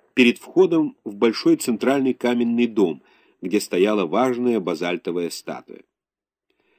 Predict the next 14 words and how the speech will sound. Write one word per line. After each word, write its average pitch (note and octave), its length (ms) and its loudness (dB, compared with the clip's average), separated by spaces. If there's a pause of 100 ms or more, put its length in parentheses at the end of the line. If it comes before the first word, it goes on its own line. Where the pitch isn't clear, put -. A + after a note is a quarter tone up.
(420)
Судя A#3 300 2
по G3+ 120 2
всему, A#2+ 460 2
эта B2 220 2
статуя C#3+ 580 0
первоначально B2 720 2
была A#2+ 240 2
связана D#3+ 600 0
с - 100 -10
ритуалами C#3+ 760 2 (120)
пасхальских C3 720 -2
солнцепоклонников G#2+ 1200 0
раннего F2+ 500 -4
периода. C#2+ 440 -12